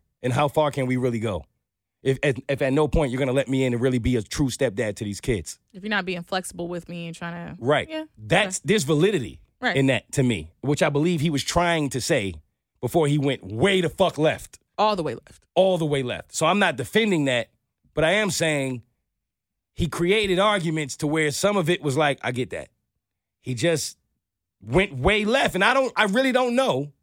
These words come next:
Speaker 1: and which we never really will, I guess, unless you knew him, if him going way left was how he really felt, or if it was a way to say, "Let me just get this conversation started." You see what I'm saying?
Speaker 2: Mm-hmm.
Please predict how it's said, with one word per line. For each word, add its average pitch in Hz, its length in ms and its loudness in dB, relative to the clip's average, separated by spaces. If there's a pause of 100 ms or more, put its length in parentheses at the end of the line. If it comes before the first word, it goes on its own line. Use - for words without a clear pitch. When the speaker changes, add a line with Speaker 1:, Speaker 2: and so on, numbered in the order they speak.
(100)
Speaker 1:
and 160 100 0
which 180 140 2
we 202 100 2
never 196 260 2
really 196 180 2
will, 185 260 2
I 135 80 -2
guess, 151 200 -2
unless 135 200 0
you 143 80 0
knew 175 200 4
him, 127 100 -2 (280)
if 151 140 0
him 196 160 2
going 180 260 2
way 175 180 2
left 170 240 0
was 143 140 -2
how 156 140 4
he 131 100 -2
really 151 300 2
felt, 208 440 0 (260)
or 156 140 2
if 143 80 -4
it 185 100 2
was 160 120 -2
a 160 60 2
way 165 180 0
to 151 80 -2
say, 147 340 0 (200)
"Let 180 160 2
me 175 80 2
just 147 180 0
get 160 100 -2
this 143 140 -4
conversation 131 540 0
started." 95 300 -4 (1200)
You 113 60 -2
see 185 120 2
what 175 80 2
I'm 151 80 0
saying? 170 460 2
Speaker 2:
Mm-hmm. 202 340 -8